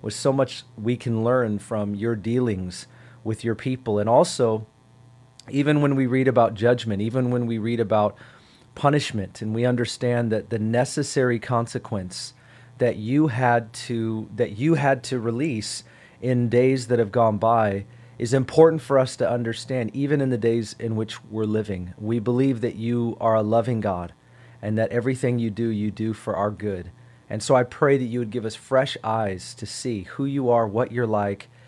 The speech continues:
and even help us to understand why things happen the way that they did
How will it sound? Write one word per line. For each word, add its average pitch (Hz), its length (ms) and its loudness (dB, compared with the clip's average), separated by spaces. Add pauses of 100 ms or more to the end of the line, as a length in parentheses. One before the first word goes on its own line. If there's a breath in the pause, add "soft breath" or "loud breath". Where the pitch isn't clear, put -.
(320 soft breath)
and 120 160 -6
even 151 220 0
help 147 260 2
us 143 120 -4
to 117 100 -2
understand 120 560 -4
why 117 220 2
things 117 480 -4
happen 117 500 -4
the 104 80 -2
way 101 200 -2
that 101 160 -4
they 101 120 -4
did 95 340 -6